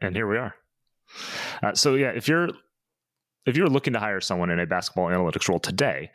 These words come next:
uh, you're obviously looking for things that are a little bit different than ten or fifteen years ago. What are you looking for? You know, th-, I say this as an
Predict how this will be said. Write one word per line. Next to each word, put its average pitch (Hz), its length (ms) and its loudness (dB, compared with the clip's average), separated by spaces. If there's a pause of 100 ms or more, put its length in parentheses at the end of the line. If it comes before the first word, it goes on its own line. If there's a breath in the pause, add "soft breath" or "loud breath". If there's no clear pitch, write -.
(380 loud breath)
uh, 76 160 -2
you're 104 160 0
obviously 104 240 0
looking 95 180 0
for 92 100 0
things 92 300 -2
that 92 80 0
are 90 60 2
a - 40 2
little 85 140 0
bit 90 100 0
different 87 280 0
than 85 120 0
ten - 140 -2
or 82 80 0
fifteen - 320 -2
years 80 180 0
ago. 80 180 0
What 98 260 0 (400)
are 107 100 0
you 107 180 0
looking 101 340 0
for? 87 500 0 (460)
You 92 100 0
know, 92 120 0
th-, 85 180 -4 (280)
I 120 80 0
say 123 180 0
this 107 160 0
as 95 380 0 (180)
an 95 300 -2